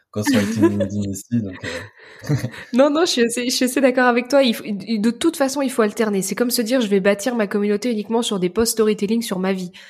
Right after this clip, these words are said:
Speaker 2: Bah, au bout d'un moment, les gens, ils vont être intéressés par toi que si tu leur donnes quelque chose en échange. Donc, euh, je pense que ça, ça peut pas fonctionner uniquement dans ce sens-là. Et, euh, le format qui, pour l'instant, fonctionne le plus, enfin, fonctionne, pardon, le mieux, c'est le carrousel.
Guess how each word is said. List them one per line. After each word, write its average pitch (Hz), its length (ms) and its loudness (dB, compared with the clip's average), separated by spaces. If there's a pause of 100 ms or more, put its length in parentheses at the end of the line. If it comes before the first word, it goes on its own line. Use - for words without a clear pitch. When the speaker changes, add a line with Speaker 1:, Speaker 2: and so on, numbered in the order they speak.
(140)
Speaker 2:
Bah, 185 100 -2
au - 40 2
bout 202 60 2
d'un 208 80 6
moment, 226 280 6
les 220 180 4
gens, 254 180 4
ils 233 160 4
vont 180 100 0
être 190 160 0
intéressés 190 400 -2
par 190 180 -2
toi 262 160 2
que 254 120 2
si - 120 -4
tu - 120 -6
leur 196 120 2
donnes 190 200 0
quelque 190 240 -2
chose 196 180 -2
en 190 100 0
échange. 208 400 -2 (480)
Donc, 196 300 0
euh, 196 100 6
je 190 100 0
pense 262 200 0
que 247 100 -8
ça, 190 200 0
ça 185 160 -2
peut 190 100 -2
pas 254 160 -2
fonctionner 220 460 -2
uniquement 202 280 -4
dans 196 140 0
ce 196 80 -2
sens-là. 202 380 -2 (600)
Et, 233 280 6
euh, 196 280 6
le 190 240 6
format 269 420 0
qui, 262 140 -4
pour 208 140 0
l'instant, 220 240 2
fonctionne 190 400 -2
le 185 180 0
plus, - 640 -4
enfin, 170 120 -10
fonctionne, 175 340 -6
pardon, 175 260 -2
le 170 140 2
mieux, 202 340 2 (460)
c'est - 300 0
le 180 180 4
carrousel. 190 580 -2